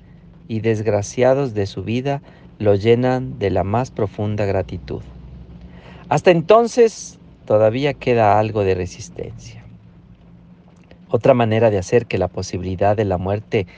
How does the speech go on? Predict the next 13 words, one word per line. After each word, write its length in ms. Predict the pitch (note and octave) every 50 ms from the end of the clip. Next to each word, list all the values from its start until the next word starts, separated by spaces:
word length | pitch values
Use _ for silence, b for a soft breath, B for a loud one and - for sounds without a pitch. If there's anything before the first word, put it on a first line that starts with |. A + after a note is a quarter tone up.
| B B B B B B B B -
sea 320 | _ - - C3+ C#3 C#3 C3
más 400 | B2+ B2+ C3 D3 E3+ F3+ E3+ F3+
inmediata 680 | F3 E3 C#3+ A#2+ G#2+ G2 G#2+ A2+ B2 C#3 - - C#3 A#2+
es 100 | B2+ -
pasar 380 | - - B2 A#2 - B2+ B2+
tiempo 400 | B2+ - - B2 A#2 B2 - C#3
con 220 | - - A2 G2 F#2+
los 200 | F#2+ F#2+ F#2 -
que 160 | - G#2 F#2+
realmente 760 | F#2 F#2 F2+ F2 F2+ F#2 G2+ A2 B2 B2 - - C#3+ C#3 C3 B B B B B - -
se 100 | - G2+
están 280 | - - A2 G#2+ G#2
muriendo. 500 | G#2 G2+ F#2+ G2+ A2+ D#3 F3+ F3+ - E2+